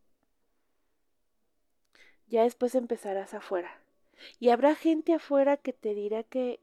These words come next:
que estás mal, que estás equivocadas, valiéndote madre,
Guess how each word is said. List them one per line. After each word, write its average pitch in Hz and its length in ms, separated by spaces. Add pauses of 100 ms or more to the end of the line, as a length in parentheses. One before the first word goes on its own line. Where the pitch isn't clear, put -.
que 226 100
estás 220 340
mal, 233 340
que - 100
estás 226 240
equivocadas, 208 840 (400)
valiéndote 240 580
madre, 214 640